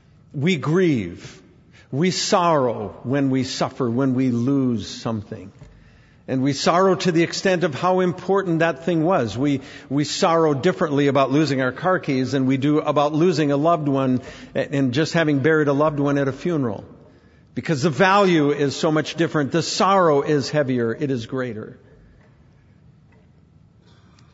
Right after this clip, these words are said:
And although none of us like that negative emotion of sorrow, there's nothing sinful about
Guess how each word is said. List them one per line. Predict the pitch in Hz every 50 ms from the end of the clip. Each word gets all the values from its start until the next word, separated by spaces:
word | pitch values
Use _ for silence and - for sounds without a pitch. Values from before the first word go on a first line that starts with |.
| _ - _ _ _ -
And | 117 123
although | 123 127 135 151
none | 151 151 156 170
of | 165 151
us | 147 - -
like | 143 139 143 147 151 147 147 - -
that | 143 143 139 135 139
negative | 135 147 156 165 160 151 160 143 135
emotion | 139 139 139 143 156 156 151 - 147 131
of | 123 113
sorrow, | - - 165 151 165 156 139 127
there's | 117 131 117 117
nothing | 147 143 139 - 143 127
sinful | - - - - 165 160 170 170 156 - 127 113 -
about | 127 110 120 117 117 107 98